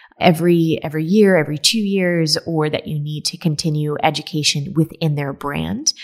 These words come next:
So it's all things that you just need to be asking, again, without any judgment on that. How much support do you get from their teaching team? When are they available? Is it going to be just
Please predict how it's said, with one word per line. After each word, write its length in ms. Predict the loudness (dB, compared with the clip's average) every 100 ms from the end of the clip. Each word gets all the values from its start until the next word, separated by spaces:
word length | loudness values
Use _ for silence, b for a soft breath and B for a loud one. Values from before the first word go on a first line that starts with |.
| B B B
So 260 | 4 4 4
it's 140 | -2 0
all 200 | 2 0
things 280 | 0 -6 -2
that 140 | -2 2
you 140 | 2
just 240 | 2 -2
need 180 | -2 -4
to 80 | -2
be 160 | -4 -4
asking, 560 | -4 -4 -4 -4 -4 -6 -6
again, 320 | 0 0 -2 2
without 300 | 2 4 2
any 200 | 0 0
judgment 400 | 0 2 0 0
on 140 | -6
that. 180 | -8 -10 _ _ _ _ -18 B B B
How 180 | 0 0
much 240 | 2 0
support 460 | 0 0 0 -2 -2
do 120 | -2
you 120 | 0
get 420 | 2 2 2 0 -10
from 540 | -12 0 2 2 0
their 200 | -2 -4
teaching 480 | -2 0 0 -4 -4
team? 320 | -6 -6 -10 -14 -20 _ _ _ _
When 300 | 4 6 4
are 160 | 0
they 240 | -2 -6 -8
available? 600 | -8 -6 -6 -8 -18 -20 B B _ _
Is 160 | 4 4
it 120 | 4
going 240 | 2 0 -2
to 80 |
be 120 | -2 -2
just 300 | 0 -2